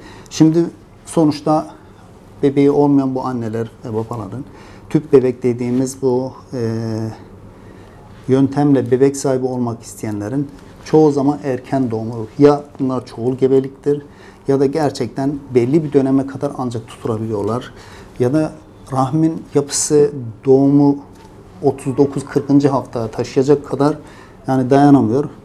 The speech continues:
Bebek erken doğuyor. Daha birçok sebep var. Bunlar belli başlıları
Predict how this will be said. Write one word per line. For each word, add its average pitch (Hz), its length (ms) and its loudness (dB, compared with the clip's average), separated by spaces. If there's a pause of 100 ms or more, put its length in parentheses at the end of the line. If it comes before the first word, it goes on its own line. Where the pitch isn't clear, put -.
Bebek 127 320 -4
erken 120 400 -4
doğuyor. 110 300 -2 (580)
Daha 180 240 4
birçok 185 320 0
sebep 147 400 2
var. 147 180 -2
Bunlar 143 320 2
belli 127 280 -2
başlıları 151 600 -2